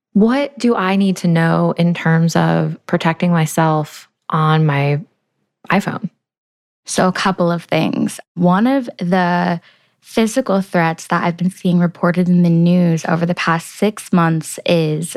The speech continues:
Speaker 2: actually people getting their phones stolen from them at bars. But it isn't just somebody stealing your phone because they want your phone. They're stealing it because they want to steal your money. And so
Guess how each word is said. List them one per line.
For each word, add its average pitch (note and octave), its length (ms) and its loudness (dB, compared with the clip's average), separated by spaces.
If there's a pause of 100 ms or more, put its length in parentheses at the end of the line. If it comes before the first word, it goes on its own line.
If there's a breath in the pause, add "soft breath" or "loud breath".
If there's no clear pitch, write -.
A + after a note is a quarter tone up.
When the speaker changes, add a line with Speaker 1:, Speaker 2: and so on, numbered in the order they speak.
Speaker 2:
actually F3+ 440 -2
people - 360 -4
getting F3 300 2
their E3+ 160 2
phones F3 560 2 (480 loud breath)
stolen F3+ 400 0
from F#3 140 0
them F3 140 2
at D#3+ 180 -2
bars. F#3+ 480 0
But F#3 160 -2
it F#3+ 120 -4
isn't G#3 260 2
just G3 220 -2
somebody E3+ 300 2
stealing E3+ 320 2
your E3 120 2
phone E3 260 0
because E3+ 300 -2
they D#3 100 -2
want D3+ 180 0
your D3 140 -2
phone. A3 560 0 (460 soft breath)
They're F3+ 140 2
stealing G3+ 340 2
it F3 140 2
because E3+ 260 -2
they E3 120 0
want D3 160 -2
to E3 60 -2
steal - 240 -2
your D3 160 0
money. G#3 460 0 (440 loud breath)
And F3 200 2
so E3+ 480 0